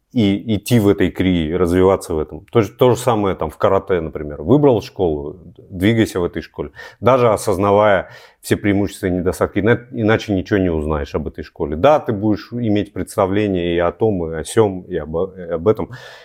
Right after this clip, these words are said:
Это у меня, пожалуй, вот такая вещь, которая у меня не вызывает резонанса моего собственного, личностного. Это когда человек говорит: Я работаю в двадцати плюс модальностях,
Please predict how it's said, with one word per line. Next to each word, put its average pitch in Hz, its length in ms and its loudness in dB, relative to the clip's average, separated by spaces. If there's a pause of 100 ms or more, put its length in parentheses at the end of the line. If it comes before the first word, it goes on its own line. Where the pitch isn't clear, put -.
(120)
Это 113 500 4
у 98 140 2
меня, 101 220 0
пожалуй, 95 640 0 (280)
вот 85 200 -2
такая 95 340 2
вещь, 92 260 -2
которая 92 360 0
у 90 60 0
меня 90 260 0
не 98 280 2
вызывает 87 720 2
резонанса 85 880 -4
моего 85 400 0
собственного, 85 640 -8
личностного. 82 680 -12
Это 90 200 -8
когда 92 420 2
человек 90 380 -2
говорит: 87 300 0 (300)
Я 107 220 2
работаю 107 720 -2
в 101 200 -10
двадцати 104 640 -2
плюс 104 440 -2
модальностях, 101 1000 0